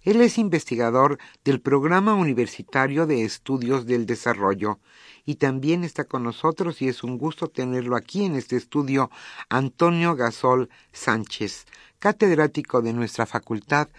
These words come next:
la Facultad de Economía de la unam.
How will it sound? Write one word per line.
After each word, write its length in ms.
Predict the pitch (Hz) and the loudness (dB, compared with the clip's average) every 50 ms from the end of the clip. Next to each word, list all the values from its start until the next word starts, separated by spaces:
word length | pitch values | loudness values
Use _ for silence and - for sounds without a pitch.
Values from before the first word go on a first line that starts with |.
| - - - - - | -20 -20 -20 -12 -2
la 140 | - 135 135 | 0 0 2
Facultad 680 | - 147 131 - - 131 120 - - - 180 190 190 - _ - | 4 2 2 2 -2 -6 -6 -6 -4 -2 -2 -2 -2 -4 _ 0
de 160 | 143 131 120 | 0 0 0
Economía 840 | 110 - - 113 113 117 117 113 123 139 143 143 139 131 131 123 - _ _ - - _ _ _ _ _ | -2 -4 -4 -4 -2 -2 -2 -2 -2 -2 0 2 2 0 0 -2 -6 _ _ -20 -20 _ _ _ _ _
de 140 | 143 156 143 | 2 4 6
la 140 | 139 139 | 6 4
unam. 440 | 135 135 123 113 104 104 107 104 104 | 4 2 0 0 0 -2 -4 -8 -12